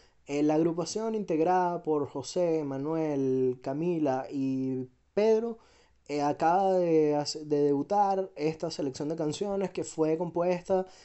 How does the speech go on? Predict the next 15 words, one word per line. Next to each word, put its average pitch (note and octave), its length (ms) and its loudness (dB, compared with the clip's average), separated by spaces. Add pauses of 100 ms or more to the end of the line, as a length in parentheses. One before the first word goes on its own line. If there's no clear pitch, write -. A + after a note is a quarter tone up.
(140)
en C#3 880 0
la C#3 160 -4
ciudad C#3 480 0
de E3 240 0
Madrid G#3 580 0
en D#3+ 260 0
tal D3+ 300 0
año, F#3 540 0
eh, C#3 260 -2
no C3+ 120 -4
sé B2+ 120 -12
qué", B3 420 -2
y D#4 140 2
ahí G#3 160 0
empiezas G3+ 540 -4